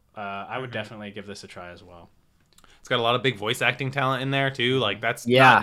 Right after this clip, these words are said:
Speaker 2: not, not nothing. Like, I don't know. I don't put a lot of stock into it, but yeah, they're just ta-, the way they're talking about it sounds like it's gonna be a very fresh take on the whole Borderlands experience. And yeah, if they actually deliver on that, I'm really excited.
Speaker 1: All right. Uh, <clears throat> now we got Kai, right?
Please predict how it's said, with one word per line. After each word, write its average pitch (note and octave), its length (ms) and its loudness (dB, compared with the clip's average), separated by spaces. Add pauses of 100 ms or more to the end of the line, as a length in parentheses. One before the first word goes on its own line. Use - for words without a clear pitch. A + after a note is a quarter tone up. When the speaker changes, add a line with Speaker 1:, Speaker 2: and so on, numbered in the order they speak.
Speaker 2:
not, - 20 -12
not E3 240 6
nothing. A#2+ 400 2
Like, G#2 320 -6 (680)
I C3+ 40 6
don't B2 80 6
know. A2+ 100 6
I A#2+ 80 6
don't C#3 140 0
put C3 80 2
a - 20 2
lot A2+ 220 6
of B2 80 -2
stock G#2 260 0
into G2 220 -6
it, G#2+ 120 -4
but G#2+ 280 -4
yeah, B2 240 -2
they're A2 140 -6
just G#2+ 120 -12
ta-, A2+ 220 -4 (120)
the A2 120 -4
way B2 100 2
they're C#3 140 2
talking B2+ 260 0
about C#3+ 220 0
it C3+ 100 -6
sounds A#2+ 220 -2
like A#2+ 100 0
it's A#2+ 140 -6
gonna A#2+ 160 -6
be A2 100 0
a G#2+ 60 -2
very G#2+ 200 0
fresh A2+ 300 -4
take A#2+ 240 -6
on B2+ 100 -4
the A#2 120 -6
whole A2 100 -6
Borderlands A2 460 -6
experience. B2+ 560 -8
And G2+ 360 -10
yeah, A#2+ 300 -2
if G#2+ 180 -8
they G#2+ 160 -4
actually A2 300 -4
deliver A2+ 340 -2
on G#2+ 120 0
that, G#2 200 -4
I'm F#2+ 160 -10
really B2+ 200 -2
excited. F2+ 320 -10 (600)
Speaker 1:
All A#2 140 -10
right. C3 240 -8 (320)
Uh, B2 640 -4
<clears throat> - 80 -20
now C#3 160 -8
we C#3 60 -6
got C3+ 180 -6
Kai, A2+ 260 -6
right? D3 260 -2